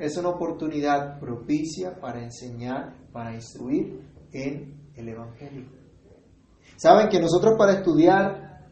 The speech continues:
la, la, la, la Biblia no necesariamente tenemos que tener un aula con todos los, los elementos necesarios para estudiar.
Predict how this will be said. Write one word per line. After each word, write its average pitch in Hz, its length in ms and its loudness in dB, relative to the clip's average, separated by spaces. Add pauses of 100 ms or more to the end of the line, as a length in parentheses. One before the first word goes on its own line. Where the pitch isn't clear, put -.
la, 147 320 2
la, 127 340 -2
la, 107 400 -10
la 117 140 -6
Biblia 160 480 4
no 160 100 0
necesariamente 185 680 0
tenemos 170 360 -4
que 175 80 -4
tener 151 260 -4
un 175 140 2
aula 175 720 6 (160)
con 143 320 0
todos 170 280 6
los, 151 400 0 (200)
los - 240 0
elementos 165 600 0
necesarios 160 720 2 (320)
para 135 580 0
estudiar. 123 680 -4